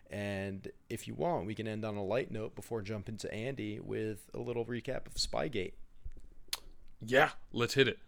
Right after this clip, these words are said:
Speaker 2: Let's hit it. One before Spygate, though, I wanna get on the record. Score predictions: Arsenal, United, F A Cup.
Speaker 1: Hmm.
Speaker 2: Um, how's it going down?
Speaker 1: At the Emirates, yeah?
Speaker 2: At the Emirates, yes.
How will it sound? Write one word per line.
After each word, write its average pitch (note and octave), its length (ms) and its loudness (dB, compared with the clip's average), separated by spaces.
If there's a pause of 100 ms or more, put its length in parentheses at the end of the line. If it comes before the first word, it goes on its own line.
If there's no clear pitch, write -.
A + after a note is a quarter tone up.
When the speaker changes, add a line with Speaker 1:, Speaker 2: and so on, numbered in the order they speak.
(100)
Speaker 2:
Let's B2 120 4
hit C#3 120 10
it. - 100 6
One D#3+ 220 10
before G3 320 12
Spygate, C3 400 10
though, G#2+ 120 8
I G#2 80 6
wanna A#2 220 8
get A#2+ 100 8
on A2+ 100 8
the A2 80 6
record. G#2+ 380 4 (460)
Score D3+ 320 12
predictions: A#2+ 480 8
Arsenal, A#2 580 6 (260)
United, G#2 580 8
F A#2+ 220 4
A G#2 120 8
Cup. G#2 340 2 (840)
Speaker 1:
Hmm. - 40 -4
Speaker 2:
Um, G2 680 4 (380)
how's A#2 280 6
it A#2 60 0
going G#2+ 220 4
down? A2 240 6 (840)
Speaker 1:
At A#2 160 0
the A2+ 100 -4
Emirates, F2+ 340 -6
yeah? G2 160 -4 (520)
Speaker 2:
At A#2 200 8
the A2+ 80 6
Emirates, G2 260 0
yes. - 300 -2